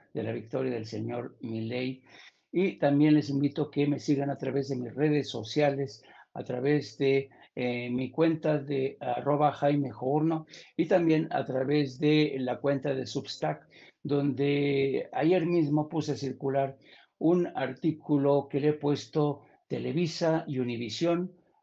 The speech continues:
los nuevos soldados de Donald Trump. Eh, es una historia muy interesante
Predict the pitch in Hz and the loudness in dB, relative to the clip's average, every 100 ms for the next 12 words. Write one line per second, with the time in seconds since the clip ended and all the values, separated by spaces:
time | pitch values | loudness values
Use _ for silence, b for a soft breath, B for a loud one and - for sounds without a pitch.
0 | - 110 110 127 147 160 160 156 123 120 | -8 -8 -4 2 6 6 4 2 -2 2
1 | 139 147 139 135 113 120 113 123 127 120 | 4 4 4 -2 -4 -4 -2 -2 -2 -6
2 | 113 113 98 - b b b - 143 156 | -8 -10 -10 -14 b b b -2 0 0
3 | 131 151 139 - 131 123 120 175 156 139 | 0 0 0 0 0 0 0 0 0 -2
4 | 113 139 135 131 139 139 | -4 -4 -4 -2 -4 -4